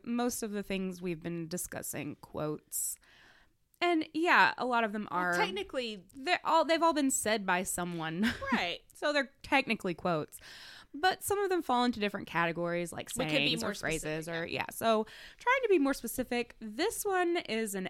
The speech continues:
Speaker 1: epigram.
Speaker 2: Which we
Speaker 1: Um,
Speaker 2: know what
Speaker 1: which we
Speaker 2: that
Speaker 1: know
Speaker 2: is.
Speaker 1: exactly what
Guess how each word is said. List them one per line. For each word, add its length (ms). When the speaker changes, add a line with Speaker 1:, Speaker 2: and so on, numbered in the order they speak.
Speaker 1:
epigram. 760
Speaker 2:
Which 60
we 120
Speaker 1:
Um, 40
Speaker 2:
know 260
what 340
Speaker 1:
which 240
we 240
Speaker 2:
that 80
Speaker 1:
know 400
Speaker 2:
is. 100
Speaker 1:
exactly 640
what 300